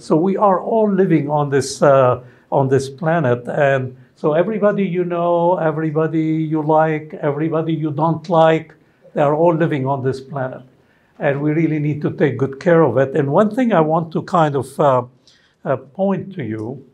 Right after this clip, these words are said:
look at the atmosphere, how thin it is.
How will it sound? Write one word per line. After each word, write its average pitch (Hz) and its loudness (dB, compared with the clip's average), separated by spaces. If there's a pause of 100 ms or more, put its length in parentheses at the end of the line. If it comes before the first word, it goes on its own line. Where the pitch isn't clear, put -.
(1400)
look 196 -2
at 220 2
the 165 2
atmosphere, 180 2
how 147 2
thin 202 0
it 151 -6
is. 131 -2